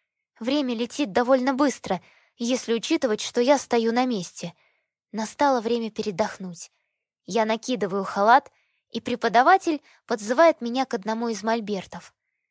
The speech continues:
За мольбертом сидит женщина в возрасте, с очень мягким голосом и добрым лицом. Она с улыбкой говорит мне: «Посмотри, как красиво».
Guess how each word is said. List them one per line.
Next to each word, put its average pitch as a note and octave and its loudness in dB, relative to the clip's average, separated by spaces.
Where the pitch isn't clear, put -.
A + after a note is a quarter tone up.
За G#3 -6
мольбертом A3 0
сидит G#3 -4
женщина G#3+ -2
в G3+ -12
возрасте, G3+ -2
с - -6
очень C#4 -2
мягким B3 -6
голосом B3 0
и A3+ -8
добрым C4+ 2
лицом. A3 -6
Она A3+ -6
с - -10
улыбкой D4 0
говорит A#3+ 2
мне: F3+ -12
«Посмотри, D4 -2
как F#3+ -10
красиво». G#3+ -6